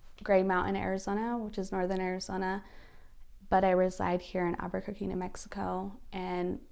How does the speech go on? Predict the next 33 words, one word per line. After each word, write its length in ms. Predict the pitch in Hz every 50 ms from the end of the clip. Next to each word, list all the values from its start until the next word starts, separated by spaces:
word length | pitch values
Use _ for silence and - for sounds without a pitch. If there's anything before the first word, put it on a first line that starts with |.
| - - - - - -
my 140 | 208 196 190
late 240 | 196 196 208 - -
maternal 360 | 202 202 - 185 180 170 175
grandmother, 600 | 175 175 170 175 175 175 180 175 175 180 190 - -
her 80 | 190 185
name 180 | 180 175 170 175
was 260 | 175 175 175 - -
Mabel 280 | 185 175 175 175 170
Curley. 480 | 170 - - 175 170 170 175 185 196 - - - - - - - - - - - - - - - -
And 140 | 196 196 190
I'd 160 | 185 185 185
like 140 | 190 185 -
to 80 | -
introduce 440 | 190 190 - 185 180 175 170 175 -
myself 380 | 190 175 180 - 180 170 - 190
in 80 | 180
that 240 | 180 170 - - -
way 380 | 180 180 175 170 170 180 196 - - - - -
as 220 | 180 185 180 196
an 80 | 190 185
Indigenous 480 | 175 175 180 175 - 190 185 180 -
person, 420 | - - 190 180 - - 180 180 180
but 160 | 175 175 -
also 340 | - 180 185 180 - 190 190
giving 240 | 185 190 180 180 175
respect 440 | 175 175 - - - 180 185 - -
to 100 | - 190
my 120 | 180 175
grandmother 560 | 175 175 165 170 170 170 175 185 180 175 190 - -
who 100 | - 196
raised 380 | 185 185 180 185 180 - - -
me 220 | 285 302 294 302 - - - - - - - - - - -
and 560 | 185 180 180 180 180 175 180 175 175 185